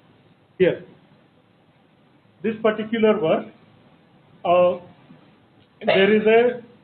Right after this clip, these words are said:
cur-, uh, uh, say kurtosis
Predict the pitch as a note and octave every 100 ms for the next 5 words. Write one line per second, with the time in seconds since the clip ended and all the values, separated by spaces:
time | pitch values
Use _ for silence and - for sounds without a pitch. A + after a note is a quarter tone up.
0 | _ F#3+ F#3 - F3 E3 - - - F3
1 | D#3+ D#3 D#3+ F#3 F#3+ F#3+ F#3 - _ _
2 | _ _ _ G3+ - A3 A3 C4